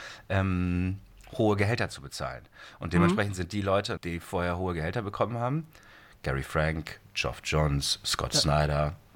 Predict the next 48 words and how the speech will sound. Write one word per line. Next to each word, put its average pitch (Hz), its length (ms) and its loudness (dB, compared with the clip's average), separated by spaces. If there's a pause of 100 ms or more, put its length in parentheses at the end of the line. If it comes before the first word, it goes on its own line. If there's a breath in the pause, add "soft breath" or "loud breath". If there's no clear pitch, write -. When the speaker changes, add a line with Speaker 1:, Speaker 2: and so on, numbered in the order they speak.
Speaker 1:
die 76 80 0
sind 80 180 2
Speaker 2:
Und 208 100 6
Speaker 1:
jetzt 147 120 4
alle 156 140 6
Speaker 2:
genau 185 120 4
Speaker 1:
nicht, 240 160 -4 (480)
nicht - 180 -4
mehr 117 100 6
da. - 200 4 (260)
Speaker 2:
Ja, 156 80 -4
die 131 80 -4
sind 127 180 -8
jetzt, - 200 -14 (180)
aber, 156 220 0
aber 135 180 0 (400)
sind 131 280 -2
die - 40 -10
noch 254 120 -8
bei 233 160 -10
D - 80 -16
C? 285 340 -10
Oder - 160 2
Speaker 1:
Naja, 110 120 8
Speaker 2:
ist 127 40 2
Speaker 1:
gut, 135 100 4
Speaker 2:
das 131 40 4
Speaker 1:
das 120 80 2
stimmt 101 160 4
nicht. - 280 2
Also, 107 260 4 (280 loud breath)
die 107 80 2
sind 113 160 2
auf 117 60 2
jeden 123 100 2
Fall 120 60 2
nicht 120 100 0
mehr 120 80 2
exklusiv. 80 420 -6
Ich - 80 -14
glaube, 113 140 4
es - 80 -8
geht 127 140 -4
darum, 107 240 -2
sozusagen, 92 400 -2
dass 85 160 -4
die, - 160 -12
ex-, - 180 -10